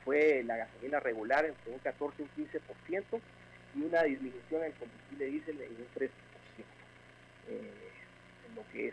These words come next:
son ya datos generales, pues podemos tener una di-, di-, disminución de tres por ciento entre los tres productos comparado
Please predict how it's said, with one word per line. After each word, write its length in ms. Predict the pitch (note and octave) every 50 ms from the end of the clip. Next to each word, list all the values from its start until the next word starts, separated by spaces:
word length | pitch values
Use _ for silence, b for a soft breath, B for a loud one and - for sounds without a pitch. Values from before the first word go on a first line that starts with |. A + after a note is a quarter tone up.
| - -
son 160 | C3+ D3 D#3
ya 320 | D#3+ D#3 D#3+ D#3+ D#3 D3+ -
datos 360 | C#3+ D3 - - D#3+ D#3 - -
generales, 480 | D3+ C3+ B2+ B2+ C3+ D3+ F3+ F#3+ G3+ - -
pues 120 | - - - -
podemos 260 | - - - - - - -
tener 240 | A#2 A#2 B2+ C#3
una 220 | C#3+ D3 D3+ D3 C#3+
di-, 120 | C#3 C3 B2 - - -
di-, 100 | C3+ C3+ - - - - -
disminución 640 | C#3 C3+ C3 C3+ C3 B2+ B2 A#2 - D#3+ D#3 E3+
de 100 | E3+ D3+
tres 240 | - - - D3 C#3+ - -
por 120 | C#3 B2+ - -
ciento 400 | D#3 E3 F3 F3+ - - F#3+ F3 - - - - - - - - -
entre 320 | G#2+ A#2 A#2 - A2+ A2
los 100 | A2 G#2+
tres 180 | - - C#3+ - - -
productos 480 | B2+ B2 D3 F3+ G3 - - F#3 F3+ -
comparado 600 | - B2 A2+ - - A2+ A2 A#2+ C#3 D3 D#3+ D#3+